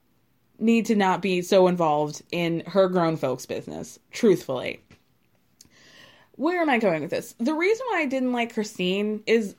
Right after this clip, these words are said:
really a lot of it, like, ninety-five percent of it is because <laughs> I just don't like her voice. <laughs> I just don't like her voice. And, like, the other five percent is just that, like, I think she's corny. I mean, Christina's completely harmless. It's not like I don't like her, but it's also, like, I don't like her, you know?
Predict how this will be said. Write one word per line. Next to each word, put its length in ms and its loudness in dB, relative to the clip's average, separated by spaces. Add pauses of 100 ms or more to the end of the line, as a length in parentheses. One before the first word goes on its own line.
really 360 0
a 100 -4
lot 260 0
of 100 -2
it, 200 0
like, 240 -2
ninety-five 800 2
percent 340 0
of 80 -2
it 160 4
is 140 0
because 500 -2
<laughs> 40 -20
I 100 -6
just 180 -12
don't 120 0
like 180 -2
her 120 2
voice. 640 -2
<laughs> 160 -18 (1600)
I 160 0
just 180 -2
don't 180 4
like 220 0
her 140 2
voice. 400 4
And, 160 -2
like, 160 -2
the 160 0
other 240 2
five 280 0
percent 360 0
is 80 0
just 160 -4
that, 140 -2
like, 160 0
I 100 4
think 180 0
she's 160 -4
corny. 460 -6 (320)
I 100 -2
mean, 240 -2 (240)
Christina's 520 -2
completely 800 -2
harmless. 540 0
It's 180 -4
not 160 -6
like 120 -2
I 140 4
don't 400 -2
like 240 0
her, 240 2
but 100 2
it's 140 2
also, 280 0
like, 200 0
I 140 -2
don't 180 -4
like 160 -6
her, 140 -8
you 140 0
know? 260 0